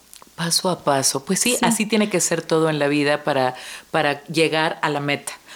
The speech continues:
Speaker 1: Paso a paso. En lo que usted se proponga y que esté escuchando este programa, de verdad es poco a poco. No dé un paso sin antes tener mucha claridad,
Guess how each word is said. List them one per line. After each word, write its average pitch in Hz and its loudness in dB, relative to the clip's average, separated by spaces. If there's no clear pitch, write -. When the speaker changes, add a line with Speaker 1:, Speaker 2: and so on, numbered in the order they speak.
Speaker 1:
Paso 196 4
a 185 -4
paso. 135 0
En 214 4
lo 220 4
que 233 -2
usted 247 2
se 247 -2
proponga 143 0
y 170 -2
que 160 -2
esté 156 0
escuchando 151 0
este 151 -2
programa, 135 0
de 180 4
verdad 185 2
es 190 0
poco 208 0
a 185 -2
poco. 123 -4
No 208 6
dé 214 4
un 214 0
paso 208 2
sin 185 2
antes 196 2
tener 165 0
mucha 170 -4
claridad, 143 0